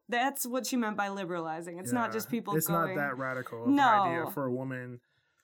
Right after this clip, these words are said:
Speaker 2: to wanna make a decision about her body in
Speaker 1: Yes.
Speaker 2: general, but especially in a time where,
Speaker 1: Yeah.
Speaker 2: uh, it's a case of an unwanted baby and
Speaker 1: Yeah.
Speaker 2: it's an emergency. And
Speaker 1: Mm-hmm.
Speaker 2: yeah.
Speaker 1: Yeah, but even this was too much, apparently.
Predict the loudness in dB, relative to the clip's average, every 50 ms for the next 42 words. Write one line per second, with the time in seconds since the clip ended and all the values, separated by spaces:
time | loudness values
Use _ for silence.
0 | _ _ 2 2 4 4 4 2 0 -2 -2 -4 -4 -4 -4 -4 -4 -4 -4 -4
1 | -4 -4 -4 -4 -4 -4 -6 -6 -6 -4 -6 -4 -2 2 2 4 4 4 4 2
2 | 2 0 0 -2 -2 -4 -6 -6 -6 -6 -4 -4 -4 -4 -4 -4 -6 -6 -6 -6
3 | -6 -8 -10 -12 -12 -10 -10 -8 -8 -8 -10 -12 -12 -12 -12 -12 -12 -12 -12 -10
4 | -6 -6 -4 -4 -2 -2 -2 -4 -6 -8 -10 -10 -12 -12 -12 -14 -16 -16 -14 -12
5 | -12 -10 -10 -10 -12 -12 -12 -14 -14 -14 -16 -16 -16 -16 -16 -18 -16 -16 -16 -16
6 | -16 -18 _ _ _ _ _ _ _ _ -10 -8 -8 -8 -8 -10 -14 -14 -14 -16
7 | -16 -10 -6 -4 -4 -2 -4 -4 -8 -14 -20 -18 -14 -12 -12 -12 -12 -12 -12 -14
8 | -14 -14 -14 -16 -14 -12 -12 -10 -10 -10 -12 -12 -10 -8 -6 -6 -4 -4 -6 -6
9 | -8 -10 -12 -14 _ _ _ _ _ _ -10 -8 -8 -8 -10 -12 _ _ _ _
10 | _ _ _ -12 -6 -2 0 2 2 2 0 -4 -10 _ -6 -4 -2 0 2 2
11 | 2 2 2 2 2 0 -2 -2 -4 -6 -6 -6 -4 -4 -4 -2 -4 -6 -6 -10
12 | -10 -8 -6 -6 -6 -6 -8 -8 -8 -8 -8 -8 -10